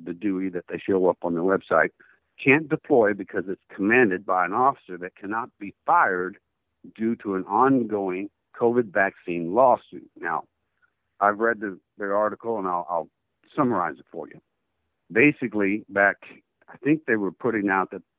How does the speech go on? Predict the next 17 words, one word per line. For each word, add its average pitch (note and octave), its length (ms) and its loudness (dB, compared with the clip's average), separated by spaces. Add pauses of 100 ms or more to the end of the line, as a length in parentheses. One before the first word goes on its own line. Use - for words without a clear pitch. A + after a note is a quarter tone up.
(100)
the F2+ 280 -2
military A2+ 600 4
folks F#2+ 320 -4
had G2 140 2
to F#2 40 -6
be F2+ 120 -6
vaccinated F2+ 680 -2
some, F2+ 320 -2
by F#2 160 4
the E2+ 160 -2 (540)
end G#2+ 160 6
of G2+ 80 0
October F2 480 -2
of C#2+ 60 -10
last C#2+ 280 -8
year. - 180 -14 (800)
This C3+ 180 4